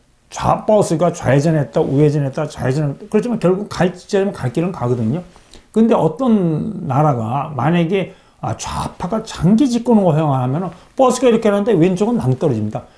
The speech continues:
장기 집권을 하다가 보면은 퍼주고 무상 근로-, 복친 근로자 정책인데 낭떨어지면 떨어져요. 버스가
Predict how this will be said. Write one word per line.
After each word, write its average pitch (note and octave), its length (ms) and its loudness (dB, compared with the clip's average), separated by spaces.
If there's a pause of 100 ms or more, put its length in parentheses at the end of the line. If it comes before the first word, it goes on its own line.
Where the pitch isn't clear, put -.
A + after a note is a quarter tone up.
(140)
장기 A3 300 2
집권을 B3 260 -2
하다가 F#3+ 360 0
보면은 G#3+ 360 0 (720)
퍼주고 A3+ 580 2
무상 F#3 460 2
근로-, G3 240 -2
복친 G3 760 -2
근로자 F#3 360 2
정책인데 F3+ 560 -4 (340)
낭떨어지면 A3 640 2
떨어져요. F#3 540 -2 (200)
버스가 D3 600 -6